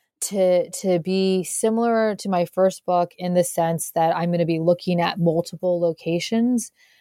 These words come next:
and different groups, but it's gonna be different,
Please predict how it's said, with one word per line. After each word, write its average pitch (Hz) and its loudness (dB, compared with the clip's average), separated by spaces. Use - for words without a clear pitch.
and 180 2
different 175 -2
groups, 208 -2
but 190 2
it's 190 0
gonna 202 0
be 202 0
different, 214 -2